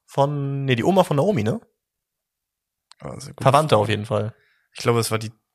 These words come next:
Speaker 2: Tante.
Speaker 1: Tan-, oder Tante auf jeden Fall
Speaker 2: Ja.
Speaker 1: irgendwie so von Naomi. Und
Speaker 2: Genau.
Speaker 1: deswegen kannte sie ja
Speaker 2: Tante,
Speaker 1: jemanden und
Speaker 2: Tante
Speaker 1: die hat
Speaker 2: seiner
Speaker 1: ihm das
Speaker 2: Freundin.
Speaker 1: Konto eröffnet für ihn.
Speaker 2: Genau.
Speaker 1: Damit er da nicht, äh,
Speaker 2: So, so ist er überhaupt auf den Gedanken gekommen,
Speaker 1: Stimmt.
Speaker 2: in die Schweiz zu gehen.
Speaker 1: Ja,
Speaker 2: Also
Speaker 1: gut, Schweiz weiß man eh trotzdem, ist ja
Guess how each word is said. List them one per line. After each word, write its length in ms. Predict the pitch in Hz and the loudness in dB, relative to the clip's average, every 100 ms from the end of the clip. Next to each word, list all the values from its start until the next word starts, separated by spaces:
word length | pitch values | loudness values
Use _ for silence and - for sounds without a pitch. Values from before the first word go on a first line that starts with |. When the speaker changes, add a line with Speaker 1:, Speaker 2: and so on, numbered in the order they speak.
| - | -8
Speaker 2:
Tante. 260 | - 117 | -4 0
Speaker 1:
Tan-, 120 | 135 131 | 0 4
oder 180 | 127 | 2
Tante 400 | 127 143 180 190 | 4 2 2 2
auf 120 | 175 165 | 2 2
jeden 160 | 170 | -2
Fall 140 | - 147 | 2 2
Speaker 2:
Ja. 60 | |
Speaker 1:
irgendwie 160 | 113 151 | 2 0
so 220 | 156 165 | 2 2
von 240 | - 156 | 2 2
Naomi. 420 | 151 143 160 185 226 | 2 2 2 0 -2
Und 60 | - - - | -8 -20 -10
Speaker 2:
Genau. 120 | - 117 | 0 2
Speaker 1:
deswegen 160 | 143 | 2
kannte 220 | 127 151 | 0 0
sie 80 | 170 | 2
ja 80 | 165 | 4
Speaker 2:
Tante, 160 | 160 165 | 6 4
Speaker 1:
jemanden 160 | 165 | 4
und 80 | 160 | 2
Speaker 2:
Tante 160 | 127 160 | 4 6
Speaker 1:
die 80 | |
hat 60 | 165 | 6
Speaker 2:
seiner 80 | - | 6
Speaker 1:
ihm 20 | |
das 100 | 147 | 2
Speaker 2:
Freundin. 140 | 117 160 | 4 2
Speaker 1:
Konto 80 | 139 | 6
eröffnet 440 | 107 107 110 107 - | 4 4 0 -6 -8
für 220 | - 113 | -8 -4
ihn. 260 | 107 104 110 _ | -4 -4 -8 _
Speaker 2:
Genau. 300 | 147 139 117 | 4 4 2
Speaker 1:
Damit 180 | 113 113 | 2 4
er 120 | 120 | 4
da 80 | 127 | 4
nicht, 240 | 120 - | 2 -2
äh, 400 | 117 110 110 110 - _ _ _ | -2 0 2 0 -4 _ _ _
Speaker 2:
So, 380 | - 123 123 - | -8 -4 -4 -4
so 220 | 127 127 | 0 0
ist 80 | 123 | 2
er 100 | 123 | 0
überhaupt 380 | 123 131 127 127 | 0 0 0 0
auf 100 | 117 | -2
den 160 | 123 | -2
Gedanken 340 | 123 127 131 143 | 0 2 2 2
gekommen, 260 | 135 - | -2 0
Speaker 1:
Stimmt. 60 | 123 | 2
Speaker 2:
in 40 | 117 | 2
die 40 | |
Schweiz 320 | 113 113 113 | -2 -4 -4
zu 100 | - 113 | -6 -6
gehen. 280 | 104 107 | -8 -10
Speaker 1:
Ja, 60 | - _ _ _ _ | -16 _ _ _ _
Speaker 2:
Also 160 | 110 123 | -2 0
Speaker 1:
gut, 80 | |
Schweiz 240 | - 113 - | 2 2 2
weiß 160 | 107 | 2
man 80 | 107 | 2
eh 60 | 107 | -2
trotzdem, 300 | - 101 98 | -4 -4 -6
ist 120 | 110 | -6
ja 240 | 110 104 | -6 -6